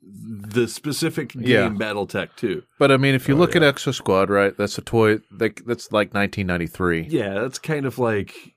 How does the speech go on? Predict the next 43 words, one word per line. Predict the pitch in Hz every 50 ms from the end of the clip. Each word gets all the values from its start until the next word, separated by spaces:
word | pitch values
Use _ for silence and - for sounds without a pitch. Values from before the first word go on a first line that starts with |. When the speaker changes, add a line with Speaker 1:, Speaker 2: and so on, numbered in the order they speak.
| _ -
Speaker 2:
It's | 127 117 - -
like | 127 120 113 -
mini | 117 120 123 117 113
BattleTech. | 98 101 98 98 95 87 - - 85 73 - -
Speaker 1:
Yeah, | 135 123 101 85 -
mini, | 90 110 101 107 98 - -
mini, | 117 147 208 190 135 104
mini | 85 73 - 73
Ba-, | 80 - 80 - 76 - -
BattleTech. | 95 98 90 76 64 - - - - - _ _ _ _ _ _ _ _ _ _ _
Speaker 3:
I | - 78 -
Speaker 2:
Like | 98 90
Speaker 3:
had | 76 71 69
a | 67
few | - - 67 65 65
of | 60
those | 60 60 60 - -
toys | - - 55 55 - -
too. | - - 58 55 55 - _ _ _ -
Speaker 2:
Yeah, | 90 82 80 82 87
I | 85 - _ _ _
fucking | _ - 101 - 92 90
loved | 90 92 90 90
'em. | 87 82 - _ _ _ - - - - _ _ _ _ _ _ - 117
Um, | 110 107 101 95 90 90 85 82 - _ _ _ _ _ _ _ _ _ _ _ _ _ _ _ _ _
Speaker 1:
It's | - 147 - - -
the, | 143 147 147 139 139
uh, | 131
Speaker 3:
So. | 123 123 113 -
Speaker 1:
it's, | 165 147 - - -
it's | - 160 151 - - 131
the | 135 131
Loader | 131 127 147 165 185 170 170 160
Exo | 127 131 127 - - - 135 120 110 104
from | 101 - 123 113 107
fucking, | 101 143 139 127 - 131 120 117 117 120
uh, | 120 117 117 117 113 113 107
from | - 123 123 120
Aliens. | 139 151 165 160 143 117 98 90 90 - - - - -
Speaker 3:
Right. | 101 107 107 98 - 123 123 139 139 - - 147 147 - - - - -
Speaker 1:
<laughs> | 175 175 226 165 - - 135 -
Only | 135 156 165 160 156 151
with | 139 139 135 135